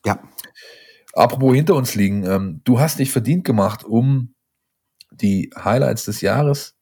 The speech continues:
Speaker 2: äh, mit, glaub ich, unserem ewig fleißigen Werki, dem Lukas, äh, Klaus zusammen.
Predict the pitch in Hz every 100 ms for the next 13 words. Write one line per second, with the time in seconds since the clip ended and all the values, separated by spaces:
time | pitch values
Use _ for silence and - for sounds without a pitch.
0 | _ 110 98 95 98 98 - - _ -
1 | 113 117 - - 98 101 110 107 110 107
2 | - - 117 135 147 - 107 123 123 107
3 | 104 110 135 127 107 117 120 113 - -
4 | 110 107 - 113 147 - 104 101 120